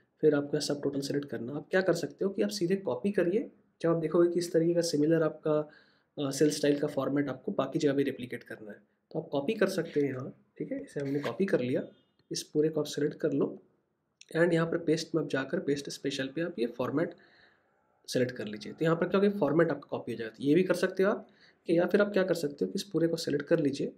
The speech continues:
ये format painter पे मैं click करता हूँ, ठीक है, उसके बाद ये वाले पूरे, अ, cell को मैं select कर लेता हूँ, ठीक है ना। तो ये देखिए यहाँ पर भी आपको changes apply हो गया। तो इस तरीके से भी आप कर सकते हो।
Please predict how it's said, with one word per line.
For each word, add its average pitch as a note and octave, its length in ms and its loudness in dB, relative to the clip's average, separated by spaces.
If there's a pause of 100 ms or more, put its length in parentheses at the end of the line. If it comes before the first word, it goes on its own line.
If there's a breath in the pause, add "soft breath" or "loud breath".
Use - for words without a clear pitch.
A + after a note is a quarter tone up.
(140)
ये D#3 60 -4
format D#3+ 440 0
painter C#3+ 300 2
पे D3 120 0
मैं B2+ 140 -2
click - 280 -8
करता D3+ 220 0
हूँ, - 260 -6 (380)
ठीक - 200 -4
है, - 120 -6 (400 loud breath)
उसके F3 220 -2
बाद F3+ 280 2
ये E3 200 0
वाले D#3 220 2
पूरे, D3+ 300 2 (1120)
अ, A#2+ 140 -4
cell C3+ 240 -2
को C3+ 140 -4
मैं E3 120 0
select - 280 -2
कर - 120 -8
लेता - 260 -10
हूँ, - 120 -16 (240)
ठीक - 120 -8
है F#3 60 -2
ना। F3 60 -4
तो - 260 -18
ये C#3 60 0
देखिए C#3+ 240 -2
यहाँ E3 140 -2
पर D#3 100 2
भी D#3 140 0
आपको F3+ 140 -4
changes C#3+ 520 0
apply A#2 240 -6
हो - 100 -12
गया। C3+ 120 -12
तो G3 80 0
इस G3+ 120 0
तरीके F#3 260 -2
से F#3+ 100 2
भी F#3 100 6
आप G#3 140 2
कर C#3 120 -2
सकते - 320 -12
हो। - 100 -20